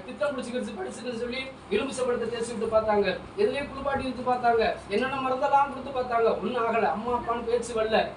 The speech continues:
சாப்பிட முடியல, பள்ளிக்கூடம் போக முடியல, என் சுய வேலையை நானா செய்ய முடியல, ட்ரெஸ் என்னால போட முடியல. இப்படிப்பட்ட சூழ்நிலையில என்ன செஞ்சாங்கன்னா, அவங்க எல்லா விதமான கோயிலுக்கு நேர்ந்துக்கிட்டாங்க.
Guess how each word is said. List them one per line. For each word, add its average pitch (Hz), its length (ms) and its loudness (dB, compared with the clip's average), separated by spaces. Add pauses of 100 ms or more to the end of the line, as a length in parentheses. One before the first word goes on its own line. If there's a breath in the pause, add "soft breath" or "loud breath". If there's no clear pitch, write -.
(160)
சாப்பிட - 460 0
முடியல, 226 440 2
பள்ளிக்கூடம் 254 440 0
போக 254 220 6
முடியல, 254 500 2 (160)
என் 220 120 4
சுய 254 280 0
வேலையை 262 300 0
நானா 254 280 0
செய்ய 247 260 -4
முடியல, 254 480 2 (180)
ட்ரெஸ் 254 220 -2
என்னால 269 340 0
போட 269 280 2
முடியல. 262 500 0 (140)
இப்படிப்பட்ட 262 420 0
சூழ்நிலையில 277 640 0 (680)
என்ன 247 140 2
செஞ்சாங்கன்னா, 285 580 0 (240)
அவங்க 240 280 4
எல்லா 233 360 4
விதமான 277 320 -2
கோயிலுக்கு 269 420 -2
நேர்ந்துக்கிட்டாங்க. 233 640 0